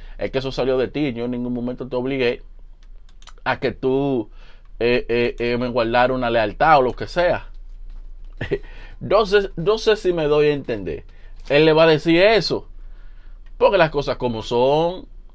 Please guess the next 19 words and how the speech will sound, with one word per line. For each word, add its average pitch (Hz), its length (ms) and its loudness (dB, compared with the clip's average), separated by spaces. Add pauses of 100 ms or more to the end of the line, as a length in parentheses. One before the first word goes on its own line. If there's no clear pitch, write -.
(140)
las 123 100 0
cosas 147 240 -4
como 147 240 -6
son, 156 340 -2 (360)
pero 151 440 4 (1600)
ya, 190 600 12
eh, 156 560 2
eh, 147 40 0
por 156 280 2
eso 175 560 4 (1200)
él 190 260 2
se 180 100 -2
ha 170 40 2
dedicado 170 460 4
ahora 160 360 4 (480)
a, 147 180 2 (180)
a 135 80 -2
recalcar 131 640 2
eso, 127 480 0